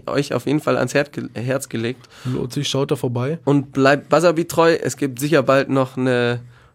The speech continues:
Speaker 1: Free Agency Spezialfolge und dann, wenn auch noch ein bisschen was passiert ist.
Speaker 2: Äh, und Luis, ich hab noch zum Schluss einen Schmankerl für
Speaker 1: Ja.
Speaker 2: dich.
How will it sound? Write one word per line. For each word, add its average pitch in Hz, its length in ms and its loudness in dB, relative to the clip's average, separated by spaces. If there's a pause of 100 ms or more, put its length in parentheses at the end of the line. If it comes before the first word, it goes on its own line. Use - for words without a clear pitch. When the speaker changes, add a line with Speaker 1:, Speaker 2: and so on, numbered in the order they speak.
Speaker 1:
Free 135 360 0
Agency 135 460 0
Spezialfolge 135 840 0
und 120 160 -2
dann, 127 180 2
wenn 123 120 2
auch 120 160 2
noch 123 140 2
ein 123 80 0
bisschen 123 180 0
was 117 180 0
passiert 131 360 0
ist. 135 240 -4 (1300)
Speaker 2:
Äh, - 100 -2
und 135 240 2
Luis, 165 220 4
ich 139 120 0
hab 165 120 0
noch 147 220 0
zum 139 180 -2
Schluss 185 260 0
einen 147 180 2
Schmankerl 147 400 2
für 131 120 2
Speaker 1:
Ja. 135 60 4
Speaker 2:
dich. 147 260 0